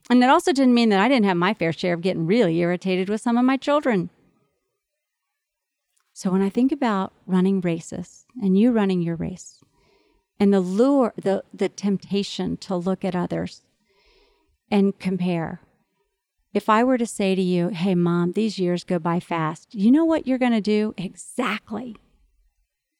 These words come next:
Exactly what I did. And that's like, roll your eyes and say, "Well, it's not going by fast enough now, is it?" Why? 'Cause the days are long. Some days are great. Everybody's getting along.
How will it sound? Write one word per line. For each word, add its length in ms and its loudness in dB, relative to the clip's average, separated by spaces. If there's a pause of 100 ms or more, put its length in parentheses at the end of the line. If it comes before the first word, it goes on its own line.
Exactly 480 0
what 200 4
I 140 4
did. 360 2 (800)
And 140 6
that's 160 4
like, 180 2
roll 240 6
your 220 4
eyes 540 2 (360)
and 160 2
say, 280 4
"Well, 160 6
it's 180 4
not 220 4
going 260 6
by 220 4
fast 400 0
enough 340 4
now, 240 2
is 240 0
it?" 160 -6 (800)
Why? 480 0 (280)
'Cause 140 -6
the 60 -4
days 300 -2
are 80 0
long. 500 -2 (920)
Some 300 2
days 160 2
are 120 2 (120)
great. 560 2 (180)
Everybody's 560 2
getting 300 -2
along. 880 4